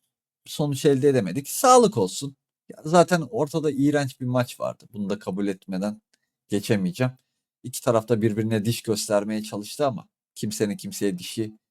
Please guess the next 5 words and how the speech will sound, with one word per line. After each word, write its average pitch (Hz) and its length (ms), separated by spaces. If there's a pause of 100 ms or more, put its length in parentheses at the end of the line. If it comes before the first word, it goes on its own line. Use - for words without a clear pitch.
(220)
de 92 60
yetmedi, 101 1120
gücü 104 280
de 104 60
yetmedi. 92 640